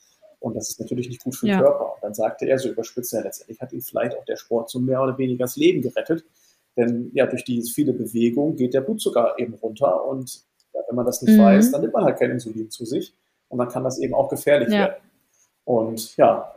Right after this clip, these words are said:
Speaker 1: daher wusste ich natürlich, dass mir das generell erstmal, ähm, bestenfalls sogar das Leben gerettet hat. Aber gerade seit der Diagnose, ja, sehe ich einfach,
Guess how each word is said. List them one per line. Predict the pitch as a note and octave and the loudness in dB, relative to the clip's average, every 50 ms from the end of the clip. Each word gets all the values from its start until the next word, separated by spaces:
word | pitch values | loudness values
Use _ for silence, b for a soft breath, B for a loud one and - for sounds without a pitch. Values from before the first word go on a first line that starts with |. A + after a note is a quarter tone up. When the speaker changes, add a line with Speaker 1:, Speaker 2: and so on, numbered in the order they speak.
| B2 B2+ | -6 2
Speaker 1:
daher | C3 A#2+ B2 - B2+ A#2+ A#2+ B2 | 4 6 6 8 6 4 4 4
wusste | C#3+ - - | 0 -2 0
ich | C3 | -2
natürlich, | C3+ C3 - D3+ C#3+ C#3 | -2 -2 0 -2 0 2
dass | C#3 C3+ C#3 | 2 2 2
mir | C3+ B2+ B2 | 2 0 0
das | B2+ B2 - - - - - | 0 0 0 -6 -8 -6 0
generell | - B2+ B2 B2 A#2 A#2+ B2 B2 | 2 2 2 2 2 2 0 0
erstmal, | - - - - B2+ A#2+ A#2+ A#2+ A#2 A#2 A#2 A#2 - - - - | 0 -2 -2 -2 0 2 4 4 6 6 6 4 2 -2 -6 -6
ähm, | - A#2 - B2 - _ _ _ - - - _ _ _ _ _ _ _ - - - | -6 -6 -8 -12 -18 _ _ _ -16 -16 -16 _ _ _ _ _ _ _ -4 4 4
bestenfalls | C#3+ C#3+ - - - - C3+ C3 C3 | 4 4 4 0 6 6 6 8 8
sogar | C3+ B2 B2+ B2+ | 4 6 6 6
das | A#2+ - | 4 4
Leben | - B2+ C3+ D3 | 0 -2 0 0
gerettet | D3 D3+ D#3 D#3+ E3 E3+ - | 0 -2 -2 -2 -4 -4 -2
hat. | F3 - - - b b b b b b b b b _ - | -2 -2 -2 -4 b b b b b b b b b _ -4
Aber | B2 A#2+ A#2+ A#2 A#2 | 0 4 4 4 4
gerade | A#2 A#2+ A#2 B2 C3 C3 B2 | 4 4 6 6 6 6 6
seit | A#2+ C3+ C3 C3+ | 6 6 6 6
der | C3+ B2 | 2 0
Diagnose, | A#2+ B2 B2 A2+ A2+ - A#2+ B2 C3 C#3+ C#3+ C3+ C#3+ C#3+ C#3+ C#3 C#3 C3+ | 2 4 4 4 4 2 0 2 2 2 2 2 2 2 4 4 2 2
ja, | B2 A2+ - - | 0 0 -2 -2
sehe | - - - B2 A#2+ | -6 -8 -6 -4 -4
ich | B2 A#2 - | -4 -2 -4
einfach, | - B2 - - B2 - - - | -4 -2 -2 -2 -2 -4 -6 -16